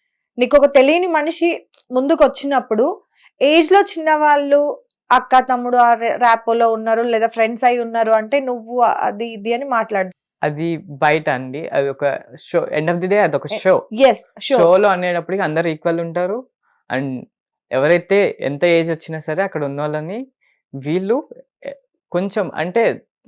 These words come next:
Speaker 2: వాళ్ళని
Speaker 1: అదే
Speaker 2: disrespect
Speaker 1: జడ్జి
Speaker 2: కాదు.
Speaker 1: పదవిలో ఉన్న తనని అవతల పర్సన్ అబ్బాయి అయి ఉండి అది కాదే లేదంటే నువ్వు అని ప్రస్తావిస్తే maybe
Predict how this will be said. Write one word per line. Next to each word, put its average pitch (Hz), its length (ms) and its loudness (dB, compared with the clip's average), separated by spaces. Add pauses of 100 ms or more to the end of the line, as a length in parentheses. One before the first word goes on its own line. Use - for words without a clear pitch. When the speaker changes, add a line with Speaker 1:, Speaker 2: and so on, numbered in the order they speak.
(160)
Speaker 2:
వాళ్ళని 175 340 0
Speaker 1:
అదే 254 200 6
Speaker 2:
disrespect 359 320 8
Speaker 1:
జడ్జి 349 140 4
Speaker 2:
కాదు. 339 200 6
Speaker 1:
పదవిలో 311 360 4
ఉన్న 277 220 -6
తనని 254 640 -2 (520)
అవతల 233 320 6
పర్సన్ 247 480 4 (180)
అబ్బాయి 240 360 6
అయి 240 180 2
ఉండి 226 420 -4 (640)
అది 233 140 2
కాదే 254 760 6 (240)
లేదంటే 233 720 2
నువ్వు 247 580 2 (240)
అని 247 160 0
ప్రస్తావిస్తే 240 1040 2 (320)
maybe 330 260 6